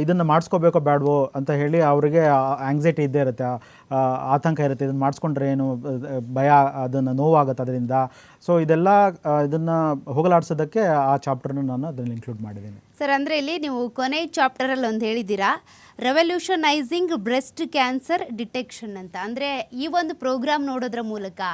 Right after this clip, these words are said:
Speaker 2: ಈ ಪುಸ್ತಕವನ್ನ ಓದೋದ್ರ ಮೂಲಕ, ಅಥವಾ ನೀವು Instagram, Facebook, YouTube ಎಲ್ಲ ಕಡೆನೂ ಕೂಡ ಇದ್ರ ಬಗ್ಗೆ ಇನ್ಫಾರ್ಮೇಷನ್ ಕೊಡ್ತಾ ಇದ್ದೀನಿ,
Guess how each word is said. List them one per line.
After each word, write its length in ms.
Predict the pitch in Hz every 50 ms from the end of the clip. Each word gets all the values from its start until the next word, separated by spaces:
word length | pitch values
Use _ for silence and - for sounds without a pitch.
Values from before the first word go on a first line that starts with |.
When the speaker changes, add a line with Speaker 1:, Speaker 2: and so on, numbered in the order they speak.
| - - -
Speaker 2:
ಈ 80 | 262 277
ಪುಸ್ತಕವನ್ನ 680 | 277 - 269 254 - - 339 320 330 320 285 311 285 277
ಓದೋದ್ರ 440 | 262 240 233 226 208 226 226 214 208
ಮೂಲಕ, 380 | 208 202 202 202 190 185 - 196 185 185
ಅಥವಾ 280 | 220 214 - 269 269
ನೀವು 200 | 254 254 254 233
Instagram, 640 | 247 247 247 - - 277 277 277 254 254 262 247 -
Facebook, 680 | 247 240 254 247 - - 240 269 233 - - 226 226 220
YouTube 300 | 247 226 269 262 208 220
ಎಲ್ಲ 140 | 208 214 233 247
ಕಡೆನೂ 320 | - 262 262 262 254 240
ಕೂಡ 120 | - 247 247 240 220 - - - - - -
ಇದ್ರ 180 | 254 233 277 311
ಬಗ್ಗೆ 300 | 226 285 254 285 277 254
ಇನ್ಫಾರ್ಮೇಷನ್ 640 | 240 240 - 269 269 233 254 240 - 269 254 247
ಕೊಡ್ತಾ 340 | - 214 208 - - 240 226
ಇದ್ದೀನಿ, 440 | 226 208 190 214 208 208 214 202